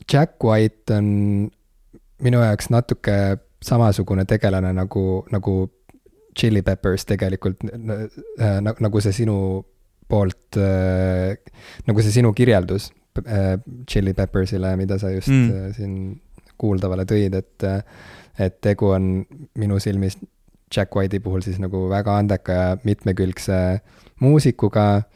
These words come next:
Speaker 1: äh, ja nii edasi ja nii edasi, aga lihtsalt mingil põhjusel ma nagu ei ole oma elus väga palju, äh, noh, vajanud nagu tema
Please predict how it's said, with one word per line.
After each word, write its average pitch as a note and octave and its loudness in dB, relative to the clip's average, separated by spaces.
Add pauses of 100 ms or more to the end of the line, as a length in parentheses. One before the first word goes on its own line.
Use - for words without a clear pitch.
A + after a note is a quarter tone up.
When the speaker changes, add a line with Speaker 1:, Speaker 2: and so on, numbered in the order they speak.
(480)
Speaker 1:
äh, F2+ -2
ja G2+ -4
nii G2+ 2
edasi G#2 2
ja F#2+ 0
nii G#2+ 2
edasi, A2 0 (220)
aga G#2 -4
lihtsalt A2+ -4
mingil A#2+ 0
põhjusel G2 0
ma F2+ -2
nagu F2+ -2
ei F#2+ 0
ole G#2 2 (1200)
oma G2+ 2
elus G#2 4
väga A2 4
palju, G2+ 4 (920)
äh, F#2 0
noh, F#2 -2
vajanud G2+ 4
nagu F2 -4
tema G2 2